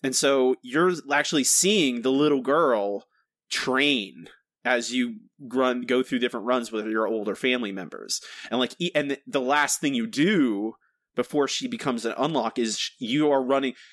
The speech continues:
through the dungeon as a different character, and you run into a room, and suddenly she's there with the grandma,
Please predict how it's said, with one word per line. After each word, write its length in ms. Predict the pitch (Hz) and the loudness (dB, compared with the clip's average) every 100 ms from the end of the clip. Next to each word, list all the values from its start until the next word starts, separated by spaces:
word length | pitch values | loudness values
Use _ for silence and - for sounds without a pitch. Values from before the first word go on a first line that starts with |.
| _ - | _ -4
through 200 | 147 135 | 0 2
the 100 | 123 | 2
dungeon 500 | 123 143 170 120 117 | 2 0 0 0 0
as 140 | 117 | 0
a 40 | 127 | 0
different 280 | 131 120 - | -2 -4 0
character, 680 | 139 175 117 104 98 110 - _ _ _ _ _ | 2 2 0 -6 -6 -6 -10 _ _ _ _ _
and 440 | 147 143 147 139 131 _ | 0 2 0 -4 -8 _
you 160 | 139 127 | -10 0
run 160 | 151 | 0
into 220 | 156 143 143 | 0 2 0
a 40 | |
room, 280 | 147 202 160 | 2 2 2
and 140 | 139 | 0
suddenly 320 | 175 165 156 | 0 0 0
she's 320 | 139 180 165 123 | 0 0 -2 2
there 400 | 160 170 135 139 | 2 2 0 0
with 220 | 127 143 | 0 0
the 80 | 143 | -2
grandma, 640 | 120 156 196 123 98 104 | -2 0 2 0 0 -2